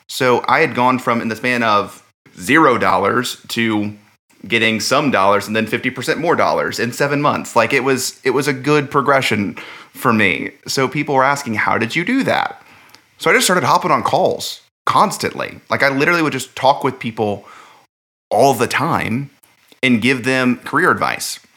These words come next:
My advice was literally, like, "Go get every certification you can, like, learn as much as you can, go to as many interviews as you can."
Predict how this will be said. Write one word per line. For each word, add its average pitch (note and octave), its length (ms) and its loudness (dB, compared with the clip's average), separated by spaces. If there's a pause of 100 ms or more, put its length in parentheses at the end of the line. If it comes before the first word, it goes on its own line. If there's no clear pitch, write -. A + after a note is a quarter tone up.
(260)
My C#3+ 140 2
advice D3+ 480 0
was B2 240 -2
literally, C3 380 2
like, A2 400 0
"Go A2 100 0
get G#2+ 220 -4
every A2+ 180 0
certification B2 520 -2
you C3 80 -4
can, F2 280 -6
like, - 200 -8
learn F#2+ 180 0
as A#2+ 100 -2
much A2+ 140 -2
as B2+ 120 -4
you C3+ 80 -6
can, G2 380 -4 (280)
go A2 80 -2
to G#2 80 0
as G2 100 -4
many G#2 180 0
interviews A#2+ 380 0
as A2 120 -4
you B2+ 60 -2
can." G#2 460 -6